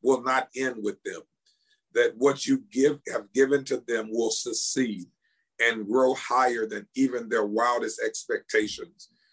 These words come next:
that you give unto them the vision for the faithfulness and the consistency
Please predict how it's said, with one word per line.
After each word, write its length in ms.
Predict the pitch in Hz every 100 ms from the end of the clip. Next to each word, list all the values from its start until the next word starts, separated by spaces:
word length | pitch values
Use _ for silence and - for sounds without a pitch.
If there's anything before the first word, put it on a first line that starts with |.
| _ _ _
that 200 | 123 123
you 80 | 127
give 180 | 120 135
unto 260 | 127 123
them 220 | 117 127 131 135 131 113 107
the 80 | 107
vision 440 | 120 127 107 92 -
for 240 | 120 110
the 100 | 107
faithfulness 680 | 101 123 123 - 123 120 -
and 200 | 107 101
the 60 | 101
consistency 1000 | - - - 127 - 143 127 - 135 135